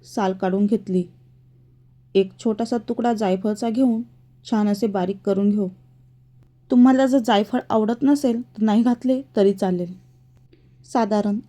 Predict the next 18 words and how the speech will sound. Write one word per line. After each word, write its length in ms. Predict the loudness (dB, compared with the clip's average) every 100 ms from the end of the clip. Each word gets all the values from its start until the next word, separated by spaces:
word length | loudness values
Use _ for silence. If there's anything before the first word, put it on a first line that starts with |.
| -2
एक 160 | -2
चम्मच 380 | 0 4 4 4
एवढी 320 | 2 2 0 -4 _ -2
इलायची 380 | 0 2 0 -4
पावडर 360 | -2 0 0 -4 -6
दुधात 280 | -4 0 0
घालून 380 | 0 0 2 2
घेतली. 320 | 0 -2 -8 -8 _ _ _ _ _ -20 _ _ _ _ _ _ _ _ -10
लगेचच 640 | -2 0 0 -2 -6 -8 -20 _ 0
एक 180 | 0
चिमूटभर 540 | 0 0 2 2 0 -2 -4 _ -6
काळी 260 | -2 0 2
मिरीची 420 | 2 2 0 -4
पूड 280 | -2 -2 -2 _ -6
घालून 360 | 0 2 2 4
घेऊ. 220 | 2 0 -10 -20 _ _ _ _ _ _ -20 -20 _ _ _ -20 _ _ _
छान 280 | -6 -2 0
असे 280 | -2 -4 -6